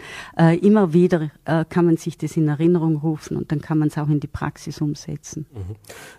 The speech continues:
Speaker 2: Jetzt habe ich das Buch eben ein bisschen auch noch durchgeblättert heute, habe gesehen, da ist eben ganz viel drin. Also f-, bei Tipps und Tricks, was bei verschiedenen, sag ich jetzt mal, äh, Symptomen zu tun ist. Äh, eben, hab ich hab's erwähnt, auch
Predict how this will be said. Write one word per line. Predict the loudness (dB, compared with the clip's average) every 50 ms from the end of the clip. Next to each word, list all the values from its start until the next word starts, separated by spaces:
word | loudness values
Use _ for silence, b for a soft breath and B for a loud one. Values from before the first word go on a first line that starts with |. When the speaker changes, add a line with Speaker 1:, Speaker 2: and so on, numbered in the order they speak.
| B _ _
Speaker 2:
Jetzt | -8 -2
habe | 0 2 2
ich | 2
das | 0 -4 -4
Buch | -2 -2 -2 -2 -2 -2
eben | -4 -4 -4 -4 -6
ein | -6 -4
bisschen | -6 -6 -4 -2 -2 -2 -2
auch | -2 -4 -4 -4 -2
noch | -4 -4 -4 -4
durchgeblättert | -4 -4 -2 -2 -2 0 0 0 0 0 -2 0
heute, | -2 -2 0 -2 -6
habe | -6
gesehen, | -2 -4 -2 0
da | 0 0
ist | 0 0
eben | -4 -4
ganz | -2 -2 -4 -4
viel | -4 -8 -8 -8
drin. | -4 -6 -4 -4 -4
Also | -4 -2 -2 -2
f-, | -4 -6 -12 -20 -14 -10 -10 -8 -4
bei | -2 0 0 -2 -2 -10 _ _ _ _ _ _ _
Tipps | -6 -6 -6 -4 -6
und | -6 -6
Tricks, | -4 -4 -6 -6 -4 -6
was | -6 -4
bei | -4 -6 -6
verschiedenen, | -4 -6 -6 -8 -6 -4 -4 -4 -4 -4 -6 B B B B B
sag | -4 -2 -2
ich | -2
jetzt | 0
mal, | -2 -4 -4 -6 b b b b b b -14
äh, | -14 -12 -12 -12 -10
Symptomen | -4 -2 -2 -2 -2 -4 -2 -2 -4 -4
zu | -6 -10
tun | -10 -8 -8 -6 -4 -4
ist. | -6 -6 -8 -8 -6
Äh, | -4 -2 -2
eben, | -4 -4 -4
hab | -6 -4
ich | -6
hab's | -8 -6 -6
erwähnt, | -2 -2 -2 -2 -2 -4
auch | -6 -6